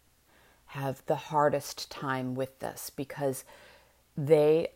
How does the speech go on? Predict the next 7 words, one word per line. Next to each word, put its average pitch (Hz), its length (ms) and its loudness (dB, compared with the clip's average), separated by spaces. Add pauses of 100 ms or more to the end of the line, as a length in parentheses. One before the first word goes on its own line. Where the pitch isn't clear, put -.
are 135 440 6
taught - 500 4 (920)
culturally, 151 840 -2
societally, - 920 -4 (1120)
they 156 140 6
are 147 60 4
conditioned 156 840 -2